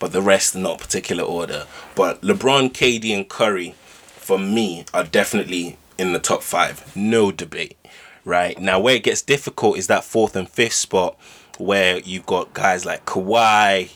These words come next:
Giannis, Harden, A D, um, you know. And for me, I think if I have to make a choice for number four and five,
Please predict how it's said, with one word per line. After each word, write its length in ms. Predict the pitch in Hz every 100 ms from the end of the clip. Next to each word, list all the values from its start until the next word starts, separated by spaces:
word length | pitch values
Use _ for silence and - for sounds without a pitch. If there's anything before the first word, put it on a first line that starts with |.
| -
Giannis, 960 | 95 107 104 101 98 95 92 90 - - - -
Harden, 880 | - 120 113 104 95 98 92 87 90 _ - - _ -
A 260 | 110 107
D, 680 | 92 - 107 101 95 90 92 _ _ _ _ _ - - - -
um, 440 | 95 95 85 87 92
you 120 | 98
know. 240 | 90 92 - - -
And 160 | 110 113
for 120 | -
me, 640 | 113 123 139 139 127 113 - -
I 60 | -
think 500 | - 143 117 - - - - _ _ _ _ - _ _ _ _ _ _
if 160 | 117 -
I 100 | 117
have 360 | - - 120 -
to 100 | 107
make 200 | 104 101
a 60 |
choice 360 | - 117 95 -
for 80 | 95
number 220 | 95 90
four 260 | - 101
and 100 | 92
five, 460 | - 104 98 98 117